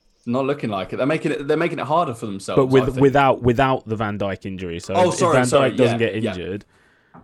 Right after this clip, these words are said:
Speaker 1: Yeah.
Speaker 2: they, you know, they're, they're still top of the league now at New Year.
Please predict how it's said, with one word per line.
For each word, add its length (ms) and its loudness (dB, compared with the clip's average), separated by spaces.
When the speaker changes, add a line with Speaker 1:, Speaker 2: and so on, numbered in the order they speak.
Speaker 1:
Yeah. 160 -10
Speaker 2:
they, 600 -2
you 140 -6
know, 160 -4
they're, 200 -2
they're 180 -2
still 240 0
top 240 -4
of 80 -2
the 60 -2
league 320 -4
now 420 -8
at 80 -14
New 140 -8
Year. 460 -8